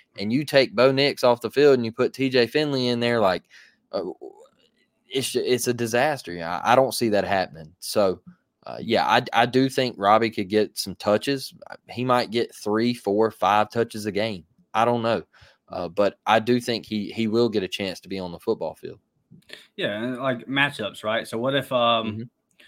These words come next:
Speaker 2: what if you watch, uh, what if we have a team where we're coming up, we're playing them, say, just say we're playing Ole Miss, right? And Hugh sees on the, uh, Hugh sees on film that earlier in the season,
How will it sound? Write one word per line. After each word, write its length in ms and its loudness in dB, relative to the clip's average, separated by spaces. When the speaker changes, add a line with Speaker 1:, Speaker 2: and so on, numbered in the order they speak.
Speaker 2:
what 140 -4
if 100 -6
you 80 -6
watch, 320 -2
uh, 220 0
what 140 -4
if 160 -14
we 80 -6
have 160 0
a 20 -8
team 320 -6
where 100 -6
we're 120 -8
coming 240 -6
up, 80 -4
we're 80 -12
playing 260 -4
them, 80 -8
say, 180 -6
just 360 -14
say 160 -6
we're 100 -6
playing 220 -2
Ole 120 -4
Miss, 300 -12
right? 240 -4
And 180 -16
Hugh 240 -6
sees 420 -4
on 220 -4
the, 180 -4
uh, 300 0
Hugh 160 -8
sees 200 -8
on 180 -4
film 220 -4
that 160 0
earlier 260 -2
in 80 -4
the 80 -6
season, 480 -8